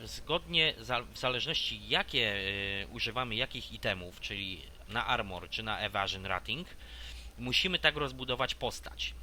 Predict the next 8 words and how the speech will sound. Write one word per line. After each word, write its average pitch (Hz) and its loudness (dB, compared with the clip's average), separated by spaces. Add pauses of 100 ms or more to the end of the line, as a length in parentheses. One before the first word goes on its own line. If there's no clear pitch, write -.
(120)
Co 147 4
jeszcze? - 6 (120)
Tutaj 175 2
mamy 143 2
powkładane 113 -2
gemy, 101 2
czyli 101 -2
kamienie, 107 2